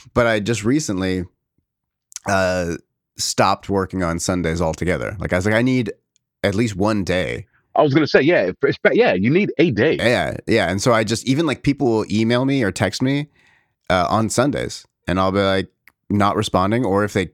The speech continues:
Speaker 1: keep texting, they'll be, "Oh, I'll get to it tomorrow." And that's
Speaker 2: Yeah.
Speaker 1: it. Like, they'll
Speaker 2: Yeah.
Speaker 1: be like, "Oh, you, you, can you send me that?" 'Cause they, some people I just send, like, nutrition and workouts. Like, I just email them plans. And they're like, "Oh, could you send it to me?" 'Cause, like, but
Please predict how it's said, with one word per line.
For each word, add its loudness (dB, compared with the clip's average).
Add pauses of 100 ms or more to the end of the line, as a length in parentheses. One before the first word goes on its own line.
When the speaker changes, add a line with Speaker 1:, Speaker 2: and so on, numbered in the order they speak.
Speaker 1:
keep -4
texting, 0
they'll -4
be, -4
"Oh, -2 (160)
I'll 4
get 2
to 0
it -2
tomorrow." 0 (500)
And -2
that's 2
Speaker 2:
Yeah. 4
Speaker 1:
it. -4 (140)
Like, -2
they'll 2
Speaker 2:
Yeah. 0
Speaker 1:
be 0
like, 0
"Oh, 4
you, 0
you, 0
can -2
you 0
send 2
me 2
that?" 0
'Cause -2
they, 0
some -4
people -2
I 0
just -4
send, -2 (600)
like, -2
nutrition -2
and -2
workouts. -2
Like, -2
I -2
just -6
email 0
them -4 (200)
plans. -4 (560)
And -4
they're 0
like, -2
"Oh, -2
could -2
you -2
send -2
it -6
to 0
me?" -2 (200)
'Cause, 0
like, -4
but -2